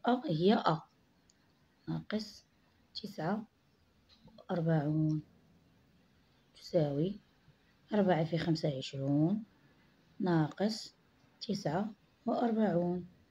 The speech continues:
يعني أو تساوي ناقص تسعة وعشرون. كناخدو إشارة أكبر عدد اللي هو ناقص كنحطوه كنديرو عملية طرح، تسعة وأربعون ناقص عشرين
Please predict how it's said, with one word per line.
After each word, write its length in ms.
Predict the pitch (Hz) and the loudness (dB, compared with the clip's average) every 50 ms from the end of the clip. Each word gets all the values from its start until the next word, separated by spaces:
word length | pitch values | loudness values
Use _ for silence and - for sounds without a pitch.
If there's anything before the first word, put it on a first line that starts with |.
| _ _ _ _ _ _ _ _ _ _ _ _ _ _ _ _ _ _ _ | _ _ _ _ _ _ _ _ _ _ _ _ _ _ _ _ _ _ _
يعني 320 | 170 170 165 160 156 165 - 190 | 2 4 4 4 4 2 0 2
أو 160 | 185 208 226 226 226 - - _ _ _ _ _ _ _ _ _ _ _ - _ _ _ _ _ _ _ _ _ _ _ _ _ _ - | 2 4 4 2 0 -8 -14 _ _ _ _ _ _ _ _ _ _ _ -20 _ _ _ _ _ _ _ _ _ _ _ _ _ _ -20
تساوي 640 | - - - 190 175 165 160 151 156 175 208 214 - - _ _ _ _ - _ _ _ _ _ _ _ _ _ _ _ _ _ _ _ _ - | -20 -2 2 4 4 6 4 4 2 2 0 -4 -6 -12 _ _ _ _ -20 _ _ _ _ _ _ _ _ _ _ _ _ _ _ _ _ -2
ناقص 800 | 185 180 170 165 156 147 147 - - 202 220 220 - - - - _ _ _ _ _ - - | 2 4 4 4 4 2 0 -4 -4 -4 -4 -4 -6 -8 -14 -20 _ _ _ _ _ -12 -10
تسعة 480 | 165 - - - 139 151 180 214 220 - - _ _ _ _ _ _ - | -10 -10 -8 -8 -4 -4 -4 -4 -4 -8 -14 _ _ _ _ _ _ 0
وعشرون. 720 | 180 170 156 165 160 - - 160 156 151 156 156 151 151 - _ _ _ _ _ _ - _ _ _ - | 2 4 4 4 2 2 0 0 0 0 -2 -4 -4 -6 -10 _ _ _ _ _ _ -20 _ _ _ -2
كناخدو 380 | 196 185 196 196 185 - 185 - | 2 4 6 6 4 2 0 0
إشارة 320 | - 156 - 190 175 - | 2 2 2 2 0 0
أكبر 280 | - 220 - - 190 180 | -4 -8 0 2 2 2
عدد 320 | 156 156 165 156 156 151 - - | 4 2 0 0 0 -4 -4 -4
اللي 120 | 170 170 165 | 0 2 2
هو 160 | 160 160 160 | 4 4 4
ناقص 400 | 160 160 156 156 - 214 220 - | 6 4 4 2 0 -4 -4 -4
كنحطوه 560 | - 170 - - - - - 247 254 247 240 - - _ _ _ _ _ _ - | -6 -8 -8 -8 -12 -4 0 2 2 2 0 -6 -14 _ _ _ _ _ _ 0
كنديرو 220 | 220 208 214 202 | 4 4 4 4
عملية 300 | 185 196 190 180 185 175 | 4 2 0 2 0 0
طرح، 240 | 175 - 165 160 - | -2 -2 -6 -6 -6
تسعة 280 | - - - - 175 190 | -8 -12 -8 -2 0 2
وأربعون 360 | - - 180 180 170 180 175 | 2 2 2 0 0 2 0
ناقص 300 | 175 165 160 - - - | 0 -2 -4 -10 -12 -6
عشرين 420 | 151 - - 214 233 247 247 240 | -4 -2 0 2 2 2 2 0